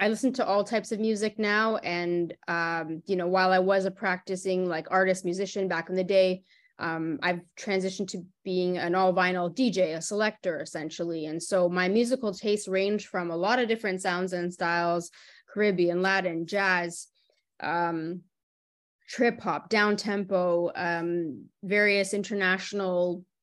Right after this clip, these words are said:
sounds, you know, music from around the world, music that I grew up with,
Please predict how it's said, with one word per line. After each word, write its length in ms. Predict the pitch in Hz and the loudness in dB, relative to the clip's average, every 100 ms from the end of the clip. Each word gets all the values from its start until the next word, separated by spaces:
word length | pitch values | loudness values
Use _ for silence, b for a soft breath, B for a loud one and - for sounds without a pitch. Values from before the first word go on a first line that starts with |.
| _ _ _ _ | _ _ _ _
sounds, 640 | - - 208 196 196 185 - | -10 -2 2 4 2 -2 -10
you 120 | - 208 | -6 -2
know, 220 | 202 185 - | -2 -6 -6
music 300 | 226 254 262 | 0 2 2
from 140 | 262 214 | 0 0
around 280 | 196 190 190 | 2 2 2
the 80 | |
world, 400 | 185 196 196 185 | 0 2 0 0
music 240 | 190 214 220 | 0 -2 -2
that 100 | 208 | -2
I 80 | 180 | -2
grew 200 | 180 185 | 0 0
up 160 | 185 185 | 0 0
with, 240 | 185 | -4